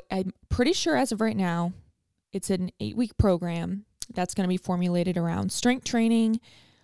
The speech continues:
while running. So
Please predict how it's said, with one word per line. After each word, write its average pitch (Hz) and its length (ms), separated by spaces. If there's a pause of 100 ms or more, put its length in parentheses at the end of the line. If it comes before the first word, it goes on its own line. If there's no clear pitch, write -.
while 196 720 (100)
running. 175 680 (180)
So 170 380